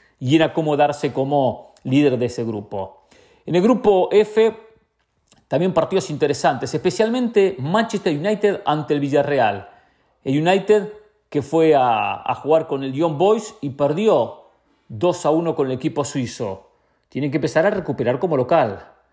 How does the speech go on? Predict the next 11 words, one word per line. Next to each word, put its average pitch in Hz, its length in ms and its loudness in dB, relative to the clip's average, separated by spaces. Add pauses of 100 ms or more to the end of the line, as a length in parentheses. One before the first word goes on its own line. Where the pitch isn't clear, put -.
(260)
en 131 100 -6
un 139 60 -2
grupo 170 240 4
donde 151 180 0
es 135 80 -6
candidato, 127 800 -2 (200)
pero 131 200 2
Atalanta 160 840 0
y 127 100 -2
el 143 80 -2
Villarreal 156 760 0